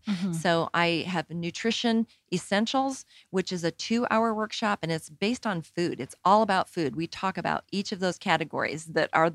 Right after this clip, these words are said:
Speaker 2: have the questions in them. So the plant-based nutrition, we talk about fats, we talk about carbs, we talk about proteins, we talk about food associations, we talk about label reading. And during those two hours,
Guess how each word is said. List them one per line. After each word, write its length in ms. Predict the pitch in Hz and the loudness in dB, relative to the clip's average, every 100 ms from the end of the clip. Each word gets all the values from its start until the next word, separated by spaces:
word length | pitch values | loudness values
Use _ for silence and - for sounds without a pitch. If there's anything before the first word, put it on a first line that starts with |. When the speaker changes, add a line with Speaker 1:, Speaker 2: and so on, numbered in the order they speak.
| - | 0
Speaker 2:
have 240 | 185 170 | 2 2
the 60 | 165 | 0
questions 640 | - 180 185 - 147 151 | 2 2 2 -4 -6 -4
in 140 | 156 160 | -4 -2
them. 220 | 143 135 - - - | -4 -6 -14 -16 -12
So 340 | - 170 160 | 0 4 4
the 140 | 151 165 | 2 -2
plant-based 600 | - 202 190 175 160 - | 2 2 4 2 0 -2
nutrition, 420 | 139 - - - | -8 -6 -8 -8
we 80 | - | -10
talk 320 | - 104 104 | 0 2 2
about 300 | 160 139 - | 2 0 0
fats, 320 | - - - | -4 -4 -6
we 80 | - | -14
talk 360 | 156 - 190 202 | -14 -6 -4 0
about 240 | 185 - | 0 0
carbs, 480 | - 147 - - - _ - - - | -2 -6 -4 -6 -12 _ -20 -18 -10
we 80 | |
talk 320 | 170 - 208 214 | -8 -2 0 0
about 240 | 185 - | 0 0
proteins, 400 | 170 143 156 135 | -2 -4 -6 -8
we 80 | 156 | -10
talk 300 | - 190 208 | -2 -2 2
about 200 | 180 - | 0 0
food 160 | 165 | 0
associations, 840 | 156 156 156 147 - 143 - 160 - - - | 0 0 -2 -2 -2 -2 -2 -4 -4 -14 -8
we 60 | 165 | -6
talk 220 | 196 185 | -2 0
about 240 | 208 - | 2 2
label 280 | 170 160 151 | 2 2 0
reading. 340 | 143 143 117 | -2 -4 -6
And 160 | - 165 | -2 0
during 220 | 190 214 | 2 4
those 200 | 202 180 | 2 0
two 260 | - 214 196 | -2 -4 -2
hours, 480 | - 202 190 151 151 | 2 2 4 2 0